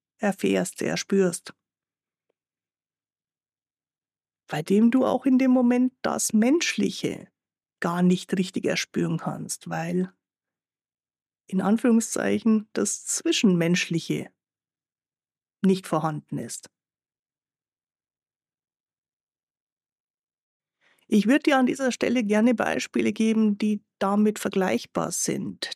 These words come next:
die du aus deiner Realität vielleicht kennen könntest. Das Problem dabei ist aber,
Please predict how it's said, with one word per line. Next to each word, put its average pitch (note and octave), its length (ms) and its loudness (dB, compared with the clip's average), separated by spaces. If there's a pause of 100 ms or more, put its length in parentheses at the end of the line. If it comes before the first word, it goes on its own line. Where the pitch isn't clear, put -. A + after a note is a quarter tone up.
(100)
die F#3 240 -2
du G#3 220 -6
aus - 400 -6
deiner G3+ 380 2
Realität F#3+ 600 0
vielleicht G3 440 -4
kennen G3 340 0
könntest. - 600 -10 (1900)
Das D#3+ 160 -12
Problem B3 460 2
dabei F3+ 320 2
ist A3 180 0
aber, B3 440 0